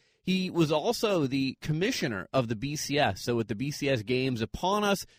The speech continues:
we thought it'd be interesting to really look in depth with two key decision makers from the world of college sports. I hope you enjoy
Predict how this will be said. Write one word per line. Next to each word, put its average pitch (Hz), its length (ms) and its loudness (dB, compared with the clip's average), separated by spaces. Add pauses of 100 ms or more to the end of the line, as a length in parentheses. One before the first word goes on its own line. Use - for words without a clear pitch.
(140)
we 143 80 2
thought 135 240 2
it'd 117 140 0
be 120 80 0
interesting 123 520 -4
to 143 120 -8
really 240 500 0
look 175 240 2
in 151 140 -2
depth 135 360 4 (240)
with 135 220 0
two 196 220 -2
key 180 260 -4
decision 143 460 0
makers 107 360 -2
from 123 220 0
the 110 80 0
world 110 420 -2 (380)
of 123 220 2
college 117 400 0
sports. 120 400 -4
I 104 80 2
hope 120 180 2
you 117 140 -2
enjoy 113 460 2